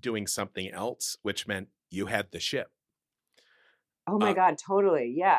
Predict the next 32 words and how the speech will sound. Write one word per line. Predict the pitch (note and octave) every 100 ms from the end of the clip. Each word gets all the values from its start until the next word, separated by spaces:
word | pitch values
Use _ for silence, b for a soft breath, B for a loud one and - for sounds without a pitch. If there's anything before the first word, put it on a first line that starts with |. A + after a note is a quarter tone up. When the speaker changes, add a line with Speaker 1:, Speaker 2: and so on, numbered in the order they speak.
| E2+
Speaker 2:
In | D#3+
which | F3+ -
case, | G#3 D#3 -
no, | D3 E3+ E3+ E3 D#3 D3+ C#3 _
n-, | D3+ D3+ - _ _ _ _
no | D3 D3 C#3+
way. | B2+ C#3+ F#3 A2+ F#2
Like, | C#3+ C3+ - _ _
and | E3 D#3 - _ _ _
I | G#3
mean, | A3 G#3
and | G3
then | G#3
there's | G#3+ G3
also | G3 G3+ G3
the, | E3+ F3 D#3
"Well, | G3+
you | A3+
could | A#3 -
stay | - F#3+
in | D#3+
port | - F3 -
for | - D3+ B2+ A#2+
a | C#3+
day | C#3 D#3+ G3
or | E3+
two." | - G#3 G#3 F#3
And | D3+
then | D#3
it's | D3+ -
like, | D3 - _ _ _ -
I, | D#3+